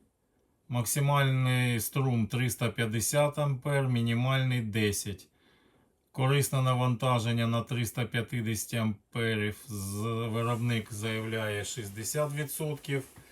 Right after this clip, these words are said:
е, двісті п'ятдесят ампер сто відсотків. Значить, як уже сказав, це аргонодуговий апарат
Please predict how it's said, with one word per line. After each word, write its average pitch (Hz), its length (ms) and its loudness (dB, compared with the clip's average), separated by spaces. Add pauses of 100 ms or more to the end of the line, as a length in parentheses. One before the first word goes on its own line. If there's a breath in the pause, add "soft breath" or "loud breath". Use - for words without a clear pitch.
(680 loud breath)
е, 110 160 -4
двісті 123 520 -2
п'ятдесят 123 800 2 (720 loud breath)
ампер 135 720 0
сто 120 400 -2
відсотків. 104 720 -6 (1120 soft breath)
Значить, 131 360 -4
як 139 240 0
уже 131 200 -2
сказав, 139 460 0
це 131 140 0
аргонодуговий 123 840 0
апарат 127 640 0